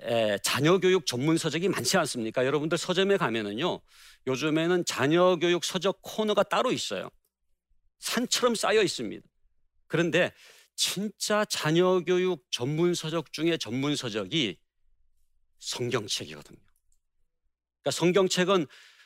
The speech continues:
우리의 자녀 손이 천 대까지 복을 받기 위해서 하나님이 주신 책이기 때문에 기본적으로 성경책은 자녀 교육적 전문성이 있어요. 그래서 여러분들이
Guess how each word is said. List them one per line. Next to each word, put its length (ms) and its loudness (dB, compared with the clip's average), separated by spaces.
우리의 380 4
자녀 320 4
손이 300 0
천 240 -2
대까지 380 2
복을 360 2
받기 440 0
위해서 280 2
하나님이 540 0
주신 280 0
책이기 440 -4
때문에 480 0
기본적으로 600 0
성경책은 960 0
자녀 420 4
교육적 960 0
전문성이 640 2
있어요. 540 -6
그래서 200 0
여러분들이 520 0